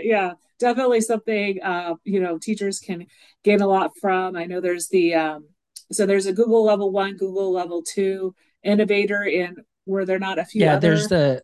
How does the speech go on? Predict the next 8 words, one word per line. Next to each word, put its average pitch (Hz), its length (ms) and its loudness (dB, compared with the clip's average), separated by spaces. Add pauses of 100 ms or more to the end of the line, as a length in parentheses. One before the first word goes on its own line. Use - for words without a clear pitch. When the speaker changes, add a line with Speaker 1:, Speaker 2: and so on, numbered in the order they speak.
Speaker 2:
there's 147 260 -2
the 131 140 -4
trainer, 196 640 -4
and 139 220 -4
then 139 120 -4
there's 135 260 -2
the - 100 -10
coach - 640 -8